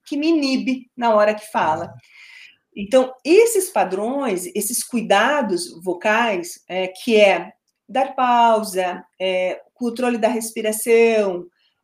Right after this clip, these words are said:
Speaker 1: não, nem agudizar, então, eu não fazer uma voz, é, que, que vai numa potência tão forte,
Speaker 2: Aham.
Speaker 1: são padrões.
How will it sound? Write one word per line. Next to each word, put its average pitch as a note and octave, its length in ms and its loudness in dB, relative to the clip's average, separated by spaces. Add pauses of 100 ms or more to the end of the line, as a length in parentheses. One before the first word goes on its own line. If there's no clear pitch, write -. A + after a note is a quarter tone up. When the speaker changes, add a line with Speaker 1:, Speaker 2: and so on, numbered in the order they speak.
Speaker 1:
não, B3+ 600 2
nem C4+ 380 0
agudizar, A3 760 0
então, F3+ 260 -6
eu F#3+ 160 0
não A3 380 4
fazer F3 220 -2
uma G#3+ 200 -2
voz, G#3 380 -4 (360)
é, E3+ 140 -6
que, - 340 -16 (120)
que F#3 260 -10
vai G3+ 160 6
numa G#3 240 -2
potência G3+ 480 -6
tão E3 160 -12
forte, G#3+ 720 0
Speaker 2:
Aham. C#3 360 4
Speaker 1:
são C#3+ 80 -2
padrões. A3+ 880 -6